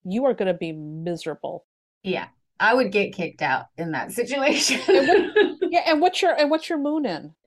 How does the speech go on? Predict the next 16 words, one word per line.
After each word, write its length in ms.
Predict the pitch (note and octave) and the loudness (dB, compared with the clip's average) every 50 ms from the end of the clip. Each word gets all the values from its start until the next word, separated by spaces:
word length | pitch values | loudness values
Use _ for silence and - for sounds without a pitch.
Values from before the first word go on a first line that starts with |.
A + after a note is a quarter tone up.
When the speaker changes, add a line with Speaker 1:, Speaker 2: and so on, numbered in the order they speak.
| _ - - - _ _ _ | _ -20 -20 -20 _ _ _
Speaker 2:
Scorpio. 720 | _ - - - G3+ F3+ F3 F3+ F#3 F3+ E3 D#3 D#3+ E3 - - _ _ - - - _ _ _ _ _ _ - | _ -16 -4 0 0 0 0 0 0 0 0 0 0 -2 -8 -14 _ _ -20 -20 -20 _ _ _ _ _ _ -6
Speaker 1:
Yeah, 340 | B3+ C#4 D#4 F#4 F#4+ F#4 D4+ | 0 0 2 4 4 2 2
so 180 | - - D4+ | 2 2 0
see, 300 | C4+ - - E4 D4+ D4 | 0 2 0 0 2 2
you 120 | C#4+ D4 D4+ | 2 2 2
need 180 | D#4 D4+ - | 2 0 -2
all 320 | - - - A#3 B3 B3+ C4 | -2 -4 -4 -4 -4 -4 -2
that 240 | C4+ C4 B3 A#3+ _ | -2 -2 -4 -4 _
depth. 340 | - C#4+ C4 B3 B3 - - | -4 -4 -4 -4 -8 -8 -6
You 100 | A#3 A3 | -4 -2
need, 560 | G#3 G#3 G#3+ G#3+ A#3 B3 B3 B3 B3+ A#3+ A#3 - - - - - _ | -2 -2 -2 -2 -2 0 0 0 0 -2 -4 -8 -20 -20 -20 -20 _
you 180 | - G#3 B3 C4 | -2 0 0 2
need 360 | A#3+ B3 B3 C4+ C#4+ D#4 D4+ - | 2 0 0 0 0 0 2 2
that. 200 | B3+ G#3+ G3 - _ _ - | 2 2 2 -2 _ _ 0
I 80 | A#3 | 0
mean, 380 | A3+ B3 A#3+ A3+ A3+ A3 G#3+ - | 2 2 2 0 0 0 -2 -6